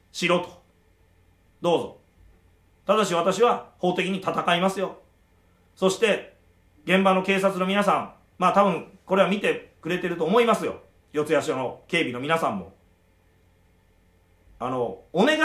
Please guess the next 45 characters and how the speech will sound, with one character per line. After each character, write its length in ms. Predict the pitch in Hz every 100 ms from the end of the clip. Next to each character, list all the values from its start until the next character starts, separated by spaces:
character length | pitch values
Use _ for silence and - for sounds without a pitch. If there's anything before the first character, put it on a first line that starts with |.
| 302
い 20 |
ベ 140 | 302 311
ー 20 |
ス 100 | -
で 60 | -
私 260 | - 196
は 60 | -
引 120 | - 170
き 140 | 262
ま 100 | 294
せ 140 | 294
ん 60 | 285
か 80 | 135
ら 100 | 92
ね。 220 | 98 - _ _ _ _ _ _ _ _ _ _ _ _ _ _ _ _
法 260 | 233 311
律 180 | 311 277
の 140 | 262 214
何 260 | 285 339
に 80 | 254
基 20 |
づ 380 | 190 196 220 220
い 40 | 190
て 60 |
我 200 | 175 190
々 160 | 202 214
に、 80 | -
私 320 | 160 196 220
に 80 | 202
命 220 | 175 202
令 120 | 202 196
を 80 |
す 140 | 170 196
る、 280 | 202 - - _ _ _ _ _ _ _ -
や 140 | 196
め 120 | 269
ろ 100 | 302
と 120 | 311 196
い 80 |
う 120 | 240 -
根 160 | 277
拠 100 | 190
は 60 | 139
何 200 | 196 240
だ？ 140 | -